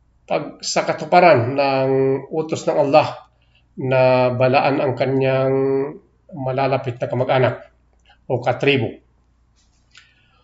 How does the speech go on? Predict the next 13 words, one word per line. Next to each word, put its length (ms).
Umakyat 480
ang 100
propeta 460
sallallahu 240
alaihi 100
wasallam 220
sa 80
ibabaw 400
ng, 280
sa 240
ibabaw 560
ng 160
As-Safa 640